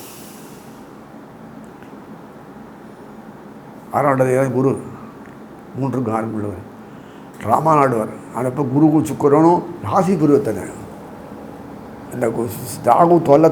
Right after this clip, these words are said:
தாக்கலான்ட்டு நசுக்கி எடுப்பார். சும்மா புதன் சு-, சுக்கிரனும் பின்னிடுவார் ராகுவை. இதெல்லாம் இருக்குது. இதெல்லாம்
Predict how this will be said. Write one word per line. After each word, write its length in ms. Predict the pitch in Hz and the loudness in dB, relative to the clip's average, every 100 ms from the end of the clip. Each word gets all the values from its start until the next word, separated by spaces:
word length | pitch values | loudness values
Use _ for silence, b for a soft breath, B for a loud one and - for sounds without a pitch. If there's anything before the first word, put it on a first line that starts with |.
| 131 | 6
தாக்கலான்ட்டு 500 | 139 139 143 151 113 | 4 2 -2 -2 -4
நசுக்கி 380 | 117 185 180 | -2 4 8
எடுப்பார். 340 | 165 160 127 - - - - - - - - - - - - - B B B B B - - - - | 8 8 4 2 -4 -14 -16 -16 -16 -16 -16 -18 -18 -18 -18 -18 B B B B B -18 -18 -18 -10
சும்மா 220 | 104 143 147 131 | -4 0 0 2
புதன் 260 | 135 151 143 107 B B B B B B - - | 2 2 0 -6 B B B B B B -18 -12
சு-, 160 | - 117 127 | -8 -6 -6
சுக்கிரனும் 400 | 127 143 120 95 - - B B B B - - | 0 2 2 -2 -10 -18 B B B B -18 -6
பின்னிடுவார் 520 | 147 165 185 151 127 104 113 | -4 -2 0 4 4 2 -4
ராகுவை. 280 | 120 104 - - - - - - - - - - - - - - - - - - - | -4 -4 -8 -12 -18 -18 -18 -18 -18 -18 -18 -18 -18 -18 -18 -18 -18 -18 -18 -16 2
இதெல்லாம் 300 | 151 170 175 | 4 6 4
இருக்குது. 220 | 165 151 | 4 4
இதெல்லாம் 280 | 123 156 180 | 4 6 8